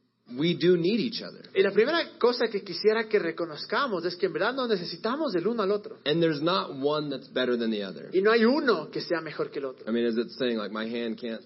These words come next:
Speaker 1: like, say that it's better than my eye?
Speaker 2: Por ejemplo, la mano puede decir que es mejor que mi ojo.
Speaker 1: Like, I want both.
Speaker 2: Porque les quiero a los dos.
Speaker 1: I need both.
Speaker 2: Necesito a los dos.
Speaker 1: So, th-, there's a, first off, the recognition is that we do need each other.
Speaker 2: Y la cosa, obviamente, lo que queremos, te-,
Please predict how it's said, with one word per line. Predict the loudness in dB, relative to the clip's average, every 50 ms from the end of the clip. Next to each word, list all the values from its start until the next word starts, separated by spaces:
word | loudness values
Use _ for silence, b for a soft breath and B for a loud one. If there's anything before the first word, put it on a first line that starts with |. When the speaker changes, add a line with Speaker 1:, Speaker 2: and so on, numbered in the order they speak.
| -14 -16
Speaker 1:
like, | -14 -14 -16 -18 _ _ _ -20 -10 -2
say | 2 4 4 4
that | 4 2
it's | 0 0
better | 0 0 2 4 4
than | 4 2 0
my | 0 -2 -2
eye? | -2 -2 -2 -2 -4 -8 -12 -10 -4
Speaker 2:
Por | -2 0
ejemplo, | 0 0 0 0 -2 -2
la | 0 -2 2
mano | 2 4 4 4 2 2
puede | 2 2
decir | 2 2 2
que | 0 -2
es | -2
mejor | 0 -2 -2 -2
que | -2 -2 -2
mi | 0 2
ojo. | 0 0 -2 -6 -14 -16 -18 -10
Speaker 1:
Like, | -6 -6 -6 -6 -6 -10 -20 -20 -20 -20 -20 -18 -8 -4
I | -2 0
want | 2 2 0 -2 -2 -2
both. | 0 0 0 0 -2 -6 -10 -20 -20 _ _ _ -6
Speaker 2:
Porque | -2 2 2 2
les | 2 4 6
quiero | 6 6 8
a | 8
los | 6 6
dos. | 6 4 4 2 2 -2 0
Speaker 1:
I | 2 4
need | 6 6 4 4 2
both. | 0 -2 -2 -6 -10
Speaker 2:
Necesito | -10 -8 -8 -4 -4 0 2 2
a | 2
los | 2 0
dos. | -2 -6 -6 -10 -20 -20 _ -12
Speaker 1:
So, | -2 2 4 4 4 4 2 2 0 -4
th-, | -8 -12 -12 -10 -10 -10 -4 0
there's | 2 2 4 4
a, | 2 2 2 -4 -10 -12 -14 -18 -16 -16 -12 -4 0
first | 4 4 4 4 4
off, | 2 2 2 2
the | 2 4
recognition | 4 2 2 0 0 0 0 0 0 0
is | 0 0 0
that | -2 -4 -2
we | 0 0 0 2
do | 4 4 4 4
need | 4 2 2 0
each | -4 -8 -12 -18
other. | -20 -20 -20 -16 -6 0
Speaker 2:
Y | 4 6 6 6
la | 6 4
cosa, | 4 2 2 4 2 2 2
obviamente, | 4 2 4 2 0 2 2
lo | 0 0
que | -2 -4
queremos, | -4 -2 -2 -2 -4 -6 -6
te-, | -8 -8